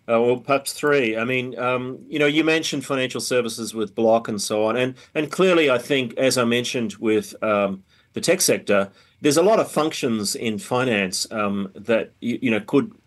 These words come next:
potentially be improved by A I. So that's a place to watch.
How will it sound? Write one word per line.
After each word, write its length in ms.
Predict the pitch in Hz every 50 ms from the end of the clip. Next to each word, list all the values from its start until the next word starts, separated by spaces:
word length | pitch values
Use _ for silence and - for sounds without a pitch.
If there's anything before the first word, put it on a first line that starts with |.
| _ -
potentially 520 | 139 - - 151 151 143 139 - 127 110
be 100 | 98 101
improved 420 | 95 95 - - 104 98 95 -
by 200 | - 95 92 87
A 260 | - - - 90 87 87
I. 140 | 87 85
So 160 | 85 - - 139
that's 240 | 160 160 - -
a 20 | -
place 260 | - 107 101 95 - -
to 80 | 98
watch. 340 | 87 95 92 92 - - -